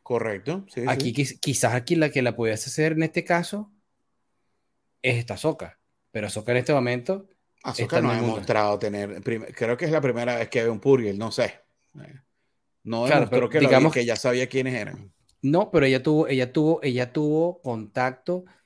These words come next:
Speaker 2: cuando era bebé con este tipo, el tigre que, que no se la comió, ¿te acuerdas?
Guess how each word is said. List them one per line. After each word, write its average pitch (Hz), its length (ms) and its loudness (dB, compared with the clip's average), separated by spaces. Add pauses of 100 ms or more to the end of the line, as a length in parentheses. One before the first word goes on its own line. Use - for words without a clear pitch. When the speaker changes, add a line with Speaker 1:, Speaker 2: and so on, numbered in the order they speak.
(400)
Speaker 2:
cuando 107 300 -6
era 117 160 0
bebé 175 540 4 (680)
con 110 360 -6
este 135 880 0
tipo, 113 400 -2
el 104 200 -6 (200)
tigre 151 420 2
que, 110 540 -2 (180)
que 113 320 -2
no 117 160 -4
se 135 120 2
la 135 100 4
comió, 143 320 2
¿te 113 60 -2
acuerdas? 143 440 2